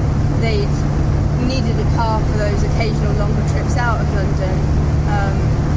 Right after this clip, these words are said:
but weren't gonna be able to kind of pay those fees on their pre-existing car. And that's really quite sad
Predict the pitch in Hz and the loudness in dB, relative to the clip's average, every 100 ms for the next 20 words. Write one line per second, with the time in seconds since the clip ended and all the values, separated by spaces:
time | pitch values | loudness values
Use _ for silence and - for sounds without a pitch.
0 | - - - - - - - 254 220 240 | 0 0 0 0 0 0 0 0 0 0
1 | 226 - 220 214 - - - - - - | 0 0 0 0 0 0 0 0 0 0
2 | - - - - - - - - 269 - | 0 0 0 0 0 0 0 0 0 0
3 | - - - - - 147 147 - 147 147 | 0 0 0 0 0 0 0 0 0 0
4 | - 147 147 - - - - - - 143 | 0 0 0 0 0 0 0 0 0 -2
5 | 143 143 147 147 147 147 - - - - | -2 -2 -2 -2 -2 0 0 0 -2 -2
6 | - - - - - - - - 254 269 | -2 -2 -2 -2 -2 -2 -2 -2 0 -2
7 | - - - - 302 294 - - - - | -2 -2 -2 -2 -2 -2 -2 -2 -2 -2
8 | - - 269 240 - - 240 220 | -2 0 0 -2 -2 -4 -2 -2